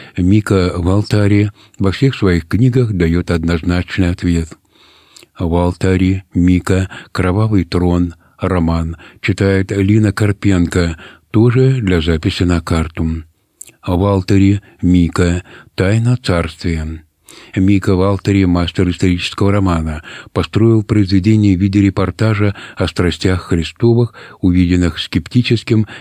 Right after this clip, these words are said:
и одновременно поражённым взглядом образованного римлянина,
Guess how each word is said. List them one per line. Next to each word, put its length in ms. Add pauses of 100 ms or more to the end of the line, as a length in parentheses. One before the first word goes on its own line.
и 80
одновременно 640
поражённым 640
взглядом 540 (220)
образованного 840
римлянина, 680